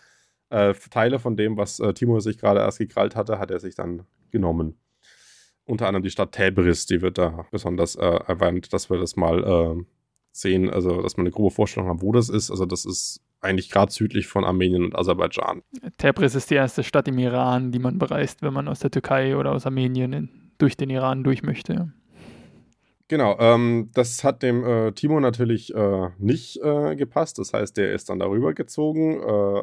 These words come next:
Speaker 1: hat sich Tabriz zurückgeholt, aber Toktamisch war zum Zeitpunkt schon wieder weg, weil der, äh, das gar nicht so drauf angelegt hat, das wirklich zu erobern, sondern er wollte es halt
Speaker 2: Mhm.
Speaker 1: einfach mal plündern.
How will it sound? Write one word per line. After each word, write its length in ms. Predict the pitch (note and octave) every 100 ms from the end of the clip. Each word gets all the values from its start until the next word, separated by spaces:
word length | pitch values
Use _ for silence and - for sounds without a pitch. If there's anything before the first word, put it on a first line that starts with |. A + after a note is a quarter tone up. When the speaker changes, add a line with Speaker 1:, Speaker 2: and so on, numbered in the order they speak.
| -
Speaker 1:
hat 180 | A2 -
sich 120 | G#2
Tabriz 420 | - G#2 G2+ -
zurückgeholt, 920 | - G2+ D#3 - - C3 C#3 E3 E3
aber 180 | G#2+ G2
Toktamisch 480 | - A2 A2 G#2 G#2
war 120 | G2
zum 180 | - G2+
Zeitpunkt 360 | G2+ - G#2+
schon 140 | - F#2+
wieder 240 | F#2+ F2+
weg, 300 | G2 A#2 -
weil 240 | F#2+ F#2 F#2
der, 400 | F2+ F2+ F2+ F2+
äh, 340 | F#2+ F2 F2+ -
das 180 | F#2+
gar 160 | - F2+
nicht 160 | F#2 -
so 140 | G2
drauf 200 | F#2 F2
angelegt 440 | G2 F#2+ F#2+ G2 -
hat, 80 |
das 160 | G#2 -
wirklich 240 | G2+ F#2
zu 120 | - F#2+
erobern, 360 | F#2 A#2 B2+
sondern 220 | A2 F#2+
er 60 | E2+
wollte 160 | G2 -
es 40 |
halt 100 | G2+
Speaker 2:
Mhm. 40 |
Speaker 1:
einfach 160 | F2 E2
mal 140 | E2+
plündern. 500 | E2 G2 G2 F2 E2